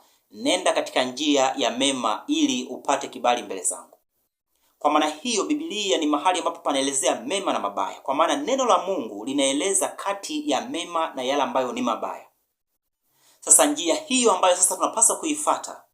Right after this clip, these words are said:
mwanadamu alipolila lile tunda, akaona ya kwamba kuendelea kusubiri Mungu atuambie kila ambacho tunatakiwa kutenda kati ya hiki au kile, wakaona ya kwamba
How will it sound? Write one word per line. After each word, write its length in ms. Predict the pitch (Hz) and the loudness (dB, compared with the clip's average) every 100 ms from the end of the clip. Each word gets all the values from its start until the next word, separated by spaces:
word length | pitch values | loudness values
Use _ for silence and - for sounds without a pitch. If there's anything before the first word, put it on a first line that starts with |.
| _ _ _ _ _ _ - | _ _ _ _ _ _ -6
mwanadamu 720 | 120 127 175 180 135 131 - | -2 2 4 4 2 -8 0
alipolila 720 | 135 131 135 - 120 165 196 156 | 2 2 -2 -2 -2 0 0 0
lile 200 | 160 131 | 2 0
tunda, 500 | - 151 147 - - _ _ _ _ _ _ _ _ | 0 -2 -2 -8 -18 _ _ _ _ _ _ _ _
akaona 480 | 113 - 123 151 180 | -8 4 6 6 4
ya 140 | 139 120 | 2 2
kwamba 480 | - 127 - - - _ _ _ _ _ | 6 6 4 -6 -20 _ _ _ _ _
kuendelea 560 | - 120 123 131 190 - | -2 -2 2 2 4 2
kusubiri 540 | - 147 - 143 165 147 | 2 4 6 4 0 0
Mungu 280 | 160 147 | 0 0
atuambie 520 | 120 - 123 131 156 131 | 0 2 0 0 -2 -2
kila 300 | - 185 151 | -4 -2 2
ambacho 280 | 147 151 | 4 2
tunatakiwa 340 | 131 123 - 147 | -4 -8 -4 -4
kutenda 540 | 135 - 147 139 120 | -4 -6 -4 0 -2
kati 340 | - 151 - 135 | -2 -4 -2 -4
ya 100 | 120 | -4
hiki 460 | 123 165 - 151 | -10 -14 -4 -4
au 340 | - 143 135 - | 0 0 0 2
kile, 380 | 139 123 - _ _ _ _ _ _ | 0 0 -8 _ _ _ _ _ _
wakaona 400 | 110 - 127 160 | -4 6 6 8
ya 120 | 143 123 | 4 4
kwamba 560 | - 139 107 101 - | 6 6 4 -4 -6